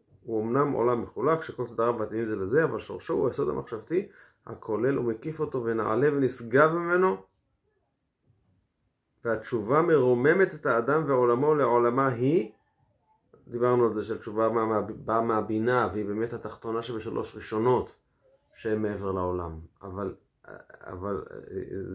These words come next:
היא הקשר שלנו באמת לעולם-, ב-, שלנו באמת לעולמות העליונים. זה מה שהוא אומר, והתשובה מרוממת את האדם ועולמו לעולמה היא, ששם המציאות כולה עומדת בבהירות התוכן הרוחני שלה.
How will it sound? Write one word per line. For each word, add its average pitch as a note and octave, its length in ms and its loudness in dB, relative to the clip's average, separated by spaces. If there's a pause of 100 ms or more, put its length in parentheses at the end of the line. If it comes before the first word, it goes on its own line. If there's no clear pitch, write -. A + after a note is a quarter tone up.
(100)
היא A#2+ 140 2
הקשר A#2+ 400 -2
שלנו A2 280 -2
באמת G#2 140 -2
לעולם-, G#2+ 420 0
ב-, G#2+ 220 0
שלנו G#2+ 320 -4
באמת A2 140 0
לעולמות G#2+ 400 0
העליונים. A2+ 460 2 (1700)
זה G2 120 -6
מה F#2 60 -2
שהוא G2+ 160 -10
אומר, G#2+ 200 0
והתשובה G2+ 400 -2
מרוממת B2 640 4
את A2 120 -10
האדם A#2 340 0
ועולמו G#2+ 480 2
לעולמה C3 540 4
היא, D3+ 320 0 (800)
ששם - 300 -2
המציאות D3 520 0
כולה C#3 340 2
עומדת D3+ 340 6
בבהירות B2 680 2
התוכן D#3+ 400 0
הרוחני C#3+ 500 2
שלה. D#3 280 2